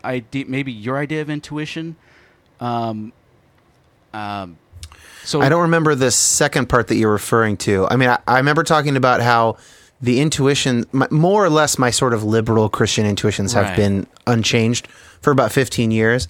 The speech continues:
Speaker 2: I mean, I'll just say what I mean by that. Uh, intuitions are not necessarily true. Intuitions are, um, they take, they actually take work to get down to.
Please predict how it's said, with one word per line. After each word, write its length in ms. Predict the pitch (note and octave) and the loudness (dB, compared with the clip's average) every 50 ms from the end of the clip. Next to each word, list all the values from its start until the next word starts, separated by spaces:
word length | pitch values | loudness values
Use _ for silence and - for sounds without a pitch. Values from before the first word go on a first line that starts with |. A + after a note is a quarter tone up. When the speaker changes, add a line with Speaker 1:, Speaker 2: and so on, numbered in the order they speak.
| - - - - - - - | -12 -18 -20 -20 -16 -6 -2
Speaker 2:
I 40 | D3+ | 0
mean, 80 | E3+ | 2
I'll 140 | G3 F3+ G3 | 4 4 2
just 180 | G3+ A#3 G#3+ - | 2 0 0 0
say 140 | - G3 | 0 2
what 140 | E3+ D3 C#3 | 2 4 4
I 100 | C3+ B2+ | 2 2
mean 220 | B2 B2 B2 A#2+ A2+ | 2 0 0 0 2
by 220 | A2+ G#2+ G#2+ G#2 | 2 2 2 2
that. 280 | G2+ G#2+ G2 F2+ - - _ _ - - | 2 2 0 0 -2 -6 _ _ -14 -6
Uh, 380 | - G2 G#2+ G#2 G#2 G#2 G2+ - - _ - - - - - - - - - - - - - - - - - | -4 0 2 2 2 2 0 -2 -4 _ -20 -20 -20 -20 -20 -20 -20 -20 -20 -20 -20 -20 -20 -20 -20 -8 -4
intuitions 600 | - C#4+ C#4+ - - A#3+ B3 - - A#3 G#3 F3 | -2 -2 0 2 2 2 2 2 2 2 2 2
are 100 | F#3 F3 | 2 2
not 180 | E3 E3 E3 D#3 | 2 2 2 2
necessarily 500 | D#3 D3 - C3+ - D#3 D3 C#3 C3+ B2+ | 0 0 0 0 0 0 2 2 2 0
true. 360 | - - C#3+ C#3+ C#3 C3+ C3+ B2 - - - - - - - | 0 0 0 0 2 0 -2 -4 -8 -14 -20 -20 -20 -8 -4
Intuitions 680 | - D#3+ F3 - - F3+ F3+ E3 - E3 D3+ D3 C#3+ - | -2 0 0 0 0 0 0 0 0 0 0 0 0 0
are, 680 | - - B2+ B2+ B2+ B2 A#2+ A#2+ A#2+ A#2 A#2 A2 - | 0 2 2 2 2 2 2 2 2 2 0 0 0
um, 520 | - A2+ A2+ A2+ A2 A2 A2 G#2+ G#2 G2 - - - - - - - - - - - - - - - - - - - - | 0 0 0 2 0 0 0 -2 -4 -6 -8 -12 -16 -18 -18 -20 -20 -20 -20 -20 -20 -20 -20 -20 -20 -20 -20 -18 -14 -6
they 200 | B2 A2+ D#3 D3+ | -2 0 0 0
take, 300 | - - F3+ F3+ - - | 0 0 0 0 -2 -2
they 120 | - D3+ C#3+ | 0 0 2
actually 360 | D#3 F3 - - G3+ E3+ C3+ - | 2 2 0 0 0 0 -2 -2
take 320 | - - D3 C#3+ - - | -2 0 0 0 0 2
work 240 | A#2 A#2+ C3 C3 - | 2 2 2 0 -2
to 100 | - A2 | -4 -2
get 180 | B2 C3 A2+ | 0 0 0
down 240 | - A#2 A2 A#2+ C3 B2+ | 2 0 2 2 0 0
to. 300 | - D#3+ D#3 E3 E3+ | 0 0 0 0 0